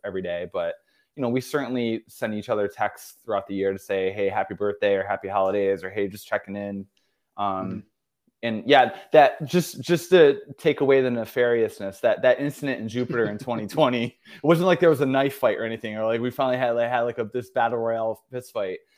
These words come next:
Speaker 1: Um, I
Speaker 2: Mm-hmm.
Speaker 1: ruptured my Achilles when, uh,
Speaker 2: Yeah, right. Eric
Speaker 1: my
Speaker 2: tripped
Speaker 1: wi-,
Speaker 2: you, right?
Speaker 1: my wife
Speaker 2: No,
Speaker 1: and
Speaker 2: I'm just
Speaker 1: I,
Speaker 2: kidding. <laughs>
Speaker 1: my, my wife is from Florida. So during the pandemic, we
Speaker 2: Ah.
Speaker 1: were like, "Screw this. We're driving down and we're gonna stay with grandma."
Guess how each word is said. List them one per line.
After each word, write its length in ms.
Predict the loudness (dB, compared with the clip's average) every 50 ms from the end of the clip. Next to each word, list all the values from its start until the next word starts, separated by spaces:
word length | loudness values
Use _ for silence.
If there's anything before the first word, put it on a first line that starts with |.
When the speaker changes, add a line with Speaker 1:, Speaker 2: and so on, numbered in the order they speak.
| _ _ -8
Speaker 1:
Um, 120 | -6 -4
I 100 | -2 -2
Speaker 2:
Mm-hmm. 80 | 2 2
Speaker 1:
ruptured 260 | 2 0 0 -4 -6 -4
my 120 | -4 -6
Achilles 680 | -6 -6 -6 -6 -4 -4 -4 -6 -8 -10 -14 _ _ _ _ _ _ _ _ _ _ _
when, 220 | -14 -12 -10 -6
uh, 60 | -2 2
Speaker 2:
Yeah, 60 | 4
right. 200 | 6 6 4 6
Eric 180 | 4 4 4 6
Speaker 1:
my 40 | 4
Speaker 2:
tripped 40 |
Speaker 1:
wi-, 180 | 4 4 4 2
Speaker 2:
you, 80 | 2 2
right? 160 | 2 2 2
Speaker 1:
my 40 | 2
wife 300 | 2 2 2 0 0 -2
Speaker 2:
No, 60 | -4
Speaker 1:
and 80 | -2
Speaker 2:
I'm 60 | -2 -2
just 80 | -2 -4
Speaker 1:
I, 200 | -4 -8 -10 -14 _ _ -12 _
Speaker 2:
kidding. 140 | -10 -6 -2
<laughs> 20 |
Speaker 1:
my, 260 | -2 0 0 0 0
my 120 | -2 0 0
wife 340 | 2 2 2 2 2 -2 -6
is 100 | -10 -8
from 240 | -6 -6 -6 -6
Florida. 440 | -8 -6 -2 -2 -2 0 0 -2 -4
So 160 | -6 -8 -8
during 260 | -6 -4 -4 -4 -4 -6
the 80 | -8
pandemic, 640 | -10 -10 -8 -6 -4 -4 -4 -4 -6 -8 -10 -12 -12
we 260 | -10 -8 -6 -6 -6
Speaker 2:
Ah. 220 | -4 -4 -4 -2 -2
Speaker 1:
were 100 | -4 -4
like, 200 | -4 -6 -6 -8
"Screw 320 | -14 -12 -8 -8 -4 -2
this. 280 | -2 -2 -2 -4 -6 -10
We're 60 | -10
driving 320 | -6 -4 -4 -4 -4 -4
down 220 | -4 -4 -4 -4 -6
and 80 | -8
we're 80 | -10 -10
gonna 160 | -12 -14 -14
stay 200 | -8 -4 -4 -2
with 140 | -2 -4 -6 -8
grandma." 460 | -8 -10 -8 -8 -8 -10 -10 -10 -12